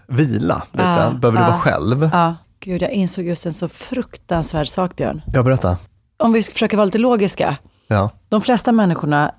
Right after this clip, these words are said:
Speaker 2: behöver vila och dräneras av samtal, förutom en människotyp som absolut inte behöver det. Vem då? Jo, den som blir piggare av samtal med andra. Nämligen den som tjuvar andras energi. Nämligen jag är
Speaker 1: <laughs>
Speaker 2: energitjuven.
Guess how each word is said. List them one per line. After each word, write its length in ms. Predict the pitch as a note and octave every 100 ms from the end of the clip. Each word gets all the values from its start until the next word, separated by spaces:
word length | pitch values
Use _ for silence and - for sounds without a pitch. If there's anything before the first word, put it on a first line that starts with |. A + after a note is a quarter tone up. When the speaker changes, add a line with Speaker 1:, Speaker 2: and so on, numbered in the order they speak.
| - C3
Speaker 2:
behöver 380 | F3+ D#3 D#3 C#3+
vila 340 | D3 D3+ C#3
och 100 | C3+ C3+
dräneras 600 | D3 D#3 D#3 D3 C3+ -
av 320 | - C3+ C3 -
samtal, 380 | - C#3+ B2+ C#3+
förutom 340 | F#3 F3+ D#3 -
en 300 | F3+ E3 D#3+
människotyp 540 | C#3 B2+ - - C3+ -
som 160 | E3
absolut 440 | D#3 - D#3+ D3 E3
inte 220 | C#3+ D#3
behöver 260 | D#3 D#3+ C3+
det. 160 | A#2 - _ _ _
Vem 200 | C4 A#3+
då? 240 | C#4 D#3 C3 - _ _ _
Jo, 280 | G#3+ D4+ G4
den 200 | G3+ G#3
som 140 | G#3
blir 120 | F3 F3+
piggare 520 | A3+ E3+ F#3 D4+ D#4+
av 260 | F#3+ D#3+
samtal 460 | C#3+ - C#3+ C3 C#3
med 120 | C#3
andra. 260 | C3+ B2+ B2+ - - _
Nämligen 300 | E4+ D#4+ D#4
den 140 | D4
som 160 | C4+ C#4
tjuvar 480 | - D#4 C#4+ B3 B3
andras 440 | B3+ A#3+ G#3+ A3
energi. 680 | A#3+ G#3+ G3+ - E4+ A#3 F3+ - - _ _
Nämligen 360 | C#4+ D#4 C#4 C4 A3+
jag 360 | C#4+ C#4 C4 C4
är 400 | C4+ A3 G#3+ G#3
Speaker 1:
<laughs> 40 | A3
Speaker 2:
energitjuven. 920 | A3+ - D#4+ B3 G4+ A4 D4 F3+